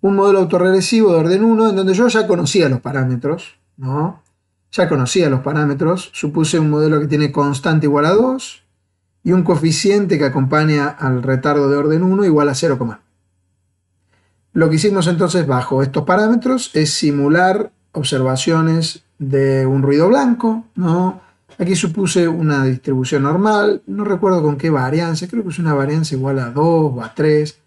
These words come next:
algo así, una desviación estándar, mejor dicho, ¿no? Creo que igual a tres, pero ahora no recuerdo bien. Eh, y lo que hice fue pedirle al,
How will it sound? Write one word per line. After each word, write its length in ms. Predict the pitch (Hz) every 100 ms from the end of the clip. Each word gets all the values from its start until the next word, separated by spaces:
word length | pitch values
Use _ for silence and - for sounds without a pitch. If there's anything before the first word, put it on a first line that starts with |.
| _ _ _ -
algo 180 | 143 139
así, 180 | 135 147
una 160 | 180
desviación 300 | 165 156 190
estándar, 340 | 165 165 123 120
mejor 280 | 127 139
dicho, 240 | 127 120 127
¿no? 160 | 156 180
Creo 140 | 226
que 100 | 190
igual 200 | 170 165
a 100 | 135
tres, 400 | 143 - - - _ _ _ _ _ _
pero 300 | 147 147 139
ahora 160 | 156 160
no 100 | 147
recuerdo 380 | 135 127 127 120
bien. 160 | - _ _ _ _ _ _ -
Eh, 540 | 165 151 147 143 139 135 127 123 117 117 - - _
y 120 | - 226
lo 120 | 220
que 60 |
hice 200 | 240 233
fue 300 | 160 196 196
pedirle 680 | 190 - 151 165 165 151 147 143
al, 420 | 135 135 143